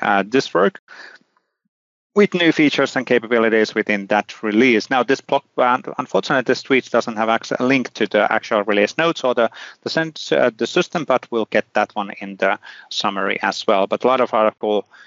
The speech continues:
capabilities, and, and that's evolving. The P M P J S is evolving forward based on community contributions.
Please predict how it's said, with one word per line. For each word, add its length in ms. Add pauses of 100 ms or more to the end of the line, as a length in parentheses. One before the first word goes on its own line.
(280)
capabilities, 760
and, 220
and 180
that's 220
evolving. 460
The 80
P 100
M 80
P 80
J 160
S 140
is 140
evolving 400
forward 420
based 240
on 100
community 560
contributions. 800